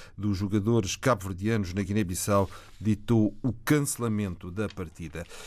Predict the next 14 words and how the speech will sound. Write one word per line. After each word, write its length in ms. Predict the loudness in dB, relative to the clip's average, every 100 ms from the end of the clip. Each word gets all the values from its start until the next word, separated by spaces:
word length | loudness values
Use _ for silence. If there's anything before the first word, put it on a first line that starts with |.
| -4
E 80 | 2
na 100 | 4
véspera 400 | 4 2 0 -2
do 140 | -2
Dia 160 | 2 2
Mundial 420 | 2 4 6 6
de 140 | 2 -4
Combate 500 | -2 0 4 4 2
ao 60 |
Trabalho 360 | -2 2 2 2
Infantil, 540 | 0 -2 -2 0 -2
que 120 | -4
se 200 | -4 -2
assinala 960 | -2 0 2 4 6 4 4 4 4